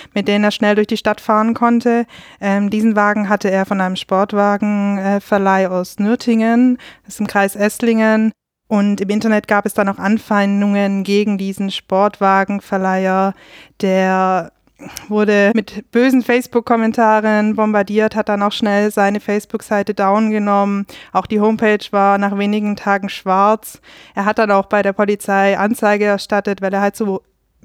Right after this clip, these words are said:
böse angegangen wurde. Ähm, zu der Frage, wie er sich so ein Auto mieten konnte. Also in der Regel,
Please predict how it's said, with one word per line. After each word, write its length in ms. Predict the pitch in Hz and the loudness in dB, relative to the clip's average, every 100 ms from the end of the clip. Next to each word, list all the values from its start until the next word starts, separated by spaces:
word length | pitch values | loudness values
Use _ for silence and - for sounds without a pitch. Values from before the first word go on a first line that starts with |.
| - | -2
böse 360 | 214 226 - | 0 0 0
angegangen 640 | 202 220 233 208 220 220 | 0 -2 0 0 0 -2
wurde. 500 | 190 202 220 240 247 - - - - _ | 0 0 0 2 0 -4 -20 -20 -20 _
Ähm, 540 | 202 196 196 202 202 196 | -4 0 0 0 -4 -6
zu 180 | - 214 | -2 0
der 160 | 214 | 0
Frage, 880 | - 202 202 214 208 202 202 196 196 | -2 0 2 2 2 2 4 2 0
wie 140 | 185 208 | -2 -2
er 100 | 208 | -2
sich 180 | 208 - | -4 -2
so 80 | |
ein 100 | 208 | 0
Auto 240 | 185 196 208 | 0 -2 0
mieten 340 | 214 240 226 | 0 0 -2
konnte. 460 | 208 208 202 202 190 | -2 -2 -2 -2 -4
Also 300 | 185 196 190 - - - - | -4 -6 -10 -12 -20 -20 -6
in 120 | 208 | -2
der 120 | 208 | 2
Regel, 520 | 208 226 233 220 214 | 2 2 2 2 2